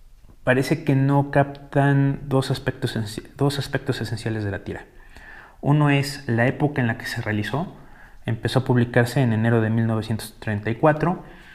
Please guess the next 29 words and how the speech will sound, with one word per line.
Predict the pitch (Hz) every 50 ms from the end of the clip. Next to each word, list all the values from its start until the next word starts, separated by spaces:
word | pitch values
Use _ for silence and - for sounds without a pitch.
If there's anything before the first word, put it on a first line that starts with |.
| - - - - - - - -
Y | 127 123 123
el | 123 120 123 120
segundo | 120 - 147 143 147 165 190 185 170 147 147 160 180 175 - - - - - - - - - - - - - - -
es | 139 139 143 147 147 147 - - - - - - - - - -
realmente | 131 127 135 147 151 151 151 156 151 151 151 151 151 147 147 143 147 147 139
a | 131
qué | - -
género | 117 - 127 120 120 120 120 113 117
pertenece, | - 107 107 - 110 110 113 107 - - 101
porque | 104 - - - - - 113
si | - - - 123 120
bien | 123 123 135 139 143
la | 147 143 143
premisa | 135 123 123 131 131 - - 135
es | 131 127
de | 120
ciencia | - - 123 117 -
ficción | 117 - - - - - 120 123 120 120 120 120 - - - -
y | - 110
siempre | - - 131 120 127 120
va | 120
a | 120
haber | 117 120 117 117 - - - - - - - - - - - - - - 90 -
este | 101 117 120 - 123
tipo | 120 123 - 127 110
de | 104 101
criaturas | - 110 107 101 101 - 123 123 123 117 107 104 - -
y |
demás, | 110 110 110 113 113 123 - - - -